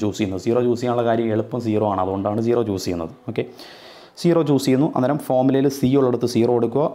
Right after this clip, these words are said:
Minus infinity to zero F X D X plus zero to infinity F X D X. Equation number one. ഇനി ഓരോന്ന് ഇവാലുവേറ്റ് ചെയ്യുക. Minus infinity to B F X D X-ഉം A to plus infinity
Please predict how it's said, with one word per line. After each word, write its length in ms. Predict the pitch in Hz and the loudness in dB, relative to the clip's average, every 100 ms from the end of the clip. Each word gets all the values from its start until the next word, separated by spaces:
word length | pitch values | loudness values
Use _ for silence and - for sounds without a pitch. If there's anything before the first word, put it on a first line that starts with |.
| 123 | -2
Minus 340 | 110 117 120 127 | 0 2 0 0
infinity 420 | 120 120 123 120 123 | -2 0 -2 0 -2
to 60 | 123 120 | -2 0
zero 240 | 139 135 165 - - _ - 107 | 0 2 0 -6 -20 _ -6 -4
F 20 | 110 | -2
X 80 | - 123 | -2 2
D 20 | 120 127 | 2 2
X 160 | - 180 226 - - _ _ _ _ _ _ _ | 0 0 0 -6 -20 _ _ _ _ _ _ _
plus 220 | 156 196 - - - _ _ _ - | 0 0 -2 -12 -18 _ _ _ -4
zero 240 | 123 123 131 131 | 0 2 0 -2
to 60 | 143 139 | 0 2
infinity 500 | 139 151 143 156 208 220 - _ _ _ _ _ - 190 | 2 2 2 2 0 -2 -14 _ _ _ _ _ -4 0
F 60 | 151 | 0
X 100 | - 101 | 0 -2
D 100 | 87 | -2
X. 160 | 76 - - - _ _ - | -4 -10 -14 -20 _ _ -8
Equation 220 | 139 120 104 | -2 -2 0
number 140 | 95 90 | -2 -2
one. 100 | - - | -6 -4
ഇനി 100 | 170 160 | -2 0
ഓരോന്ന് 260 | 135 127 127 110 | 2 2 2 2
ഇവാലുവേറ്റ് 320 | 107 107 110 | 2 0 2
ചെയ്യുക. 160 | 139 143 | 0 2
Minus 320 | 120 120 117 120 | 0 0 -2 -2
infinity 420 | 113 117 113 117 117 | -2 0 -2 0 0
to 60 | 160 202 - - - - _ _ _ 139 131 | 0 -2 -10 -20 -20 -20 _ _ _ -6 0
B 100 | 175 190 127 | 0 2 -2
F 40 | 120 | -2
X 120 | 117 131 | -4 0
D 60 | 127 127 | 2 0
X-ഉം 200 | - 190 - _ _ _ _ - 127 | 0 -4 -6 _ _ _ _ -2 2
A 40 | 147 147 | 2 2
to 80 | 220 - | -2 0
plus 160 | 139 - 131 | -4 -2 -4
infinity 460 | 120 135 123 123 | -2 0 0 0